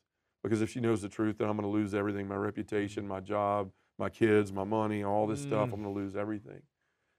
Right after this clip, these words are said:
Speaker 1: And so I sat there and, and, and I, I put my face in a towel and I calmed down, realized I was having a panic attack,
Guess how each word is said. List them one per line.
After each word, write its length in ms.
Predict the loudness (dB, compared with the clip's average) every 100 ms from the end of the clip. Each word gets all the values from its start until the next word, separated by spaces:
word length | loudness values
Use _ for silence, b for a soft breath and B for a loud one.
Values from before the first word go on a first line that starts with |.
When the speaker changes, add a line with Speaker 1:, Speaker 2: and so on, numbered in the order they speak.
| 0
Speaker 1:
And 140 | 2
so 180 | 8 10
I 100 | 10
sat 340 | 8 8 8 8
there 260 | 6 6
and, 160 | 4 0
and, 280 | -2 -2 -2 -2
and 140 | 0
I, 80 | 0 0
I 60 |
put 240 | 2 4 4
my 100 | 2
face 320 | 4 4 2
in 80 | -2
a 60 |
towel 280 | 2 2 4
and 80 | 2
I 60 | 0
calmed 360 | 0 0 2
down, 400 | 0 0 0 -2 -6 _ 0
realized 320 | 4 6 6
I 60 | 4
was 100 | 2
having 180 | 0 -2
a 40 |
panic 340 | -4 -4 -4 -6
attack, 380 | -4 -2 -2